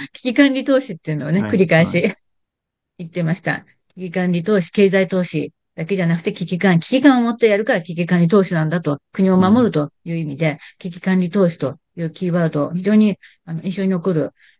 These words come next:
Speaker 1: 言葉だと思います。
Speaker 2: うん。
Speaker 1: で、まあ、前回と変えたのは、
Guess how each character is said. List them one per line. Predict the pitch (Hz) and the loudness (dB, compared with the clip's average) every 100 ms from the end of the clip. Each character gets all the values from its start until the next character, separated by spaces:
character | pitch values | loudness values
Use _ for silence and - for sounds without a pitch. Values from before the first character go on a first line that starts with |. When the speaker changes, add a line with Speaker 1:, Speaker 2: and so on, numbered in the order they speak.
| - | -10
Speaker 1:
言 | 185 | -6
葉 | 185 | -2
だ | 170 151 | -2 -2
と | 208 | -4
思 | 151 165 | 2 2
い | 160 | 2
ま | 160 | 0
す。 | - _ _ | -4 _ _
Speaker 2:
う | 117 | -6
ん。 | 113 110 101 _ _ _ _ _ _ _ | -6 -8 -14 _ _ _ _ _ _ _
Speaker 1:
で、 | |
ま | 277 277 | -6 -2
あ、 | |
前 | 277 381 | -2 -2
回 | 403 330 247 | 2 0 2
と | 214 - - 147 | -2 -2 -16 -4
変 | 226 | 0
え | 226 | 2
た | 247 | 2
の | 214 | 2
は、 | 180 170 | 2 0